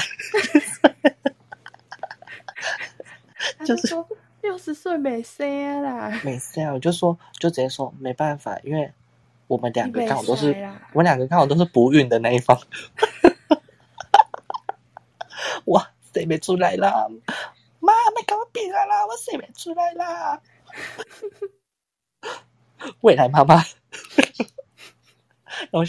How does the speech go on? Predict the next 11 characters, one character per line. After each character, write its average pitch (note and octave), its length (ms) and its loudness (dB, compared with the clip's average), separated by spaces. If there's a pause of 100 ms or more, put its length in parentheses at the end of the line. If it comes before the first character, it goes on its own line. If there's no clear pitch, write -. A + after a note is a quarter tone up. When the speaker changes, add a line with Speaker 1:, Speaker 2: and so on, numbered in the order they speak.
Speaker 2:
想 - 260 -4
到 B2 60 -6
那 C#3 160 -10
部。 - 300 -6 (1200)
Speaker 1:
哦， G#3+ 80 -4
我 G3 160 -2
没 F#3 160 -8
看 F#3 220 -8
那 F3 140 -6
一 F3+ 80 -10
部， - 180 -18